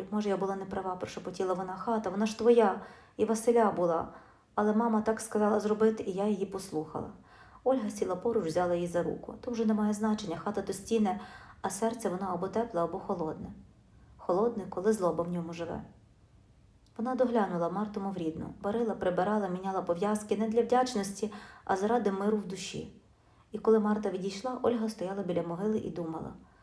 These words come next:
«Може, так треба було, щоб пробачити?» Після похорону село гомоніло. От бачиш, вигнали її, а вона ще й доглядала. А хтось із сусідів сказав: «Бог усе бачить, не хвилюйся, Олю,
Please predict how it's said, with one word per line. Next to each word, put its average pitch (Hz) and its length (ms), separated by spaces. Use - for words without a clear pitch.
«Може, 214 260
так 214 200
треба 220 300
було, 175 320
щоб - 400
пробачити?» - 600
Після 180 240
похорону 240 500
село 175 280
гомоніло. 175 560
От 165 100
бачиш, 214 400
вигнали 202 420
її, 175 220
а - 60
вона 175 220
ще 208 160
й - 20
доглядала. 180 640
А 226 60
хтось 294 260
із 214 380
сусідів 214 400
сказав: 196 400
«Бог 214 200
усе 240 220
бачить, 175 360
не 196 60
хвилюйся, 247 460
Олю, 180 240